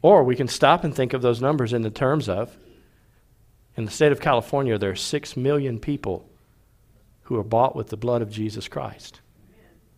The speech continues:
whose sins are forgiven and whose eternity is secured not by their works, but by the grace of God shown on the Calvary. We could sit back and think how terrible it is that there's thirty-three million people in California that don't know Jesus Christ,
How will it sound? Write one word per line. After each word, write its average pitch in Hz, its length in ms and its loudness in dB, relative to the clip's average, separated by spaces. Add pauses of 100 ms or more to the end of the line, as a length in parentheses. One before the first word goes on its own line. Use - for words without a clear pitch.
(640)
whose 131 200 -2
sins 151 360 2
are 131 60 0
forgiven 127 460 0
and 131 140 -2
whose 135 280 -2 (180)
eternity 156 560 2
is 117 120 -2
secured 131 640 2 (200)
not 160 280 4
by 151 180 8
their 135 200 2
works, 151 340 4
but 131 180 0
by 147 120 6
the 143 80 2
grace 156 380 0
of 170 140 -4
God 123 280 2
shown 127 300 -2
on 131 80 -2
the 131 60 -8
Calvary. 95 460 -2 (1300)
We 180 160 8
could 214 200 4
sit 160 260 4
back 185 260 6
and 135 140 -2
think 165 320 2 (260)
how 180 200 6
terrible 196 520 6
it 120 80 0
is 151 220 6
that 123 120 -6
there's 123 200 -2
thirty-three 175 460 6
million 151 400 4
people 185 280 0
in 131 80 2
California 160 520 4
that 127 160 4
don't 151 180 4
know 143 140 2
Jesus 123 400 -6
Christ, 160 360 0